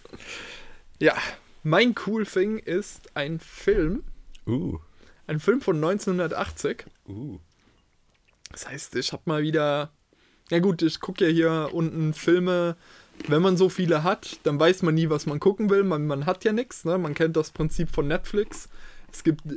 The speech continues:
Speaker 1: so viel, dass man gar nicht weiß, was man eigentlich gucken soll.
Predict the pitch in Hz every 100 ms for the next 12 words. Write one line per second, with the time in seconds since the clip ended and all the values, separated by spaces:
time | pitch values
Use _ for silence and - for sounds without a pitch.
0 | - 165 147 190 - 180 180 180 - 160
1 | 156 151 147 151 156 151 151 160 - 135
2 | 147 - 214 233 220 233